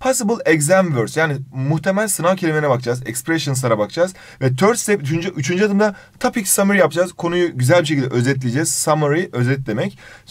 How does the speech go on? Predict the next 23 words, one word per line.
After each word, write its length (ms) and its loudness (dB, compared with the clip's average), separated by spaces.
Fourth 260 4
step 280 0
yani 260 4
dördüncü 320 2
adımda 220 2
ise 280 0
new 220 4
style 440 2
exam 440 2
questions 440 -2
yani 260 0
yeni 200 0
nesil 420 0
sınav 520 2
sorularını 600 0
birlikte 440 0
görmeye 340 0
çalışacağız. 360 -10
Şimdi 200 0
ikinci 300 -4
dönemin 200 4
konularına 400 2
baktığımızda 760 2